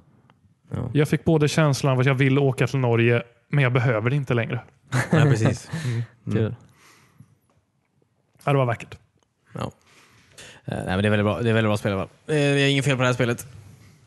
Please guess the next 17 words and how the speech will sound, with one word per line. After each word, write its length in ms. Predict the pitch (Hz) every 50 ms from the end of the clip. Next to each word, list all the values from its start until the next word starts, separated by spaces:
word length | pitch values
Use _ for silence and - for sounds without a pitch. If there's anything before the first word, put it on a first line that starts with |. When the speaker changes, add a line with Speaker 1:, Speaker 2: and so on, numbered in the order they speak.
| - - -
Speaker 1:
Det 60 | -
är 60 | 143
jävla, 600 | 135 127 127 127 120 120 113 110 113 113 117 117 113 - - - - - - - - - - - - - - - - - - - - - - - - _ _ _ - - _ - - - - - - - - -
vad 140 | - 117 117
nu 120 | 110 107 110 120 127 - -
stollar 460 | 143 - - 135 127 117 110 117 120
säger. 360 | 127 - 139 123 113 117 127 - - - - - - - -
Speaker 2:
Det, 100 | - 156 156
det 140 | - 170 220
är 40 |
säkert 280 | 208 - 254 214 254 185
något 200 | 165 139 156 -
fel 200 | - 240 226 208
på 160 | - 208 196
det. 140 | 170 185 196 - - -
Några 200 | 208 202 202 202
buggar. 420 | 190 214 196 156 147 151 180 185